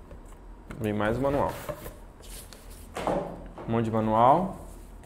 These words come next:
De papel reciclado. Ah, é pequenininha. Cara, é legal. Pra quem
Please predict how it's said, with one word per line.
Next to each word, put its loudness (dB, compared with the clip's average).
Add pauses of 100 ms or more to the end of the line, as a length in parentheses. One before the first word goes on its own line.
(180)
De -16
papel 0
reciclado. 10 (1300)
Ah, 0
é 2
pequenininha. 2
Cara, 8
é 10
legal. 10
Pra 6
quem -4